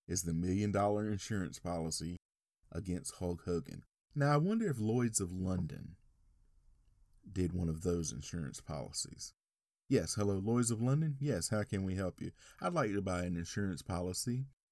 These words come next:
Do you want the money option, or would you rather have the Zeus? Give me the Zeus.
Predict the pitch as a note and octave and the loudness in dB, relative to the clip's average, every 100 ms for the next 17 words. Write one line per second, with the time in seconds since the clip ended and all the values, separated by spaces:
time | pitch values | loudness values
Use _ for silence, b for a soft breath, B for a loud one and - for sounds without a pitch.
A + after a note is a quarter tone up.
0 | _ _ _ - F#2 F2+ F2+ G2 - F2+ | _ _ _ -6 0 0 0 -2 0 2
1 | A2 B2+ C3 B2+ C3+ - G2 F2+ F2 F2 | 6 6 6 2 0 0 0 -2 -2 0
2 | F#2+ F#2+ G2 F#2+ F#2 F#2 F2 F2+ - - | 0 0 0 0 -2 -4 -2 -2 -2 -8
3 | - - _ _ _ _ _ - C3 C#3+ | -10 -14 _ _ _ _ _ 2 6 8
4 | A#2 G2+ D#2+ C#2+ - - | 8 4 -2 -6 -8 -10